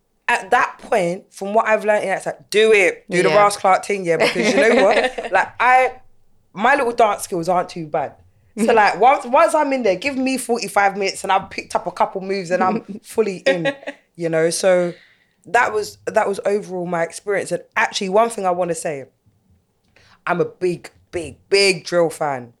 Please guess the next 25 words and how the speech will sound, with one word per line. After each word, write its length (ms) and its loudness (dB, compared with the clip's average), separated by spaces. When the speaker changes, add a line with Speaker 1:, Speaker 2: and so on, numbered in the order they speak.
Speaker 1:
I'm 120 -2
a 20 -2
big 280 -2
grime 360 2
fan. 320 -2
I'm 100 -4
a 40 -10
big 340 -10
U 120 -8
K 220 -4
rap 280 -2
fan. 240 -6
I 60 -6
always 340 -6
have 240 -14
been. 180 -12
So 160 -4
when 340 0
there 140 6
was, 180 -2
like, 160 0
the 80 -6
drill 320 -2
set, 400 2
Speaker 2:
Mm-hmm. 380 -6